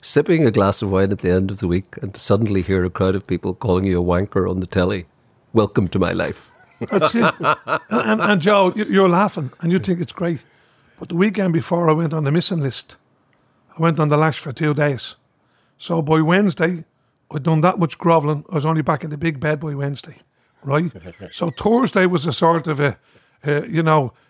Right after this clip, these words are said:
Speaker 2: a, a getting together day, like a getting to know each other again day. Friday, I had it all planned out.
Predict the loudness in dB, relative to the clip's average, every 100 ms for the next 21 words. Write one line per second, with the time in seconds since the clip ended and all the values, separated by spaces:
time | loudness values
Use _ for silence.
0 | _ -18 -10 -4 -4 -2 0 0 -2 -4
1 | 0 2 2 0 0 0 2 2 0 -2
2 | -2 -2 -2 0 0 0 -2 -2 -2 0
3 | 0 0 0 0 0 -2 _ _ _ -6
4 | 0 2 4 2 0 0 0 -2 -4 -4
5 | -2 0 0